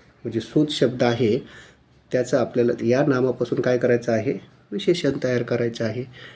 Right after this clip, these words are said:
मग प्रत्यय लावत असताना प्रत्यय कोणकोणते लावणार आहे आपण? चारपैकी अ लावायचा, इत लावायचा, आई लावायचा का ए लावायचा आहे.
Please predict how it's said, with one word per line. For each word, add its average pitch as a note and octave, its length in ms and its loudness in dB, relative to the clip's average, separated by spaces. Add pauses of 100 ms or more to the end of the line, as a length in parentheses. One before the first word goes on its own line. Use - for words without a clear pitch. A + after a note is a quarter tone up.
(160)
मग A#2 60 -4
प्रत्यय C#3 520 6
लावत C3 380 2
असताना B2 360 0
प्रत्यय C#3 500 4 (760)
कोणकोणते C3+ 540 4
लावणार A2 340 4
आहे F#2+ 220 -6
आपण? - 180 -14 (480)
चारपैकी A2 540 -2 (160)
अ A#2 160 0
लावायचा, A2+ 640 -2 (420)
इत A#2 180 -4
लावायचा, A2+ 600 0 (420)
आई A2 220 0
लावायचा G#2 420 -4
का D#3 120 -2 (100)
ए A#2 160 4
लावायचा F#2 420 -2
आहे. - 220 -20